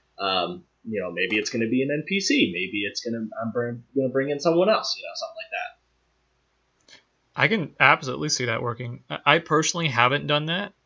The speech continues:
Speaker 2: I could see myself doing that. I think just the way I plan campaigns is I try to have an end in mind, and, you know, with that comes the big bad guy.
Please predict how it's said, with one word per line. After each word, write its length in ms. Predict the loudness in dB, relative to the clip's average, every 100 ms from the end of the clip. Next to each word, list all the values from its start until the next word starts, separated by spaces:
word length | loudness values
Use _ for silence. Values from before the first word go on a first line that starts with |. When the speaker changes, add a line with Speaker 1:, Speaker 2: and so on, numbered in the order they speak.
| _ _ -2
Speaker 2:
I 80 |
could 280 | -2 0 -2
see 140 | -2 -4
myself 340 | -4 -2 -4
doing 260 | -2 -4 -4
that. 180 | -8 -8
I 80 |
think 200 | -6 -4
just 160 | -4 -2
the 60 | 2
way 200 | 4 2
I 60 |
plan 340 | 0 0 0 0
campaigns 520 | -4 -4 -2 -2 -2
is 140 | 0
I 280 | 2 2 0 -8 _ _ _ _ _ -6
try 260 | 4 6
to 80 | 8
have 160 | 6 2
an 100 | 2
end 200 | 0 0
in 140 | 0
mind, 400 | 0 0 -2 -6 -10 _ _ -4
and, 320 | -2 -2 -4 _ _
you 100 | -2
know, 140 | 0
with 240 | 2 0 4
that 280 | 4 4 -2
comes 580 | -2 -2 -2 -6 -10 -12 _ _ _ -20 -20 -10
the 200 | -2 0
big 260 | 2 0
bad 240 | 0 -4 -4
guy. 340 | -8 -8 -12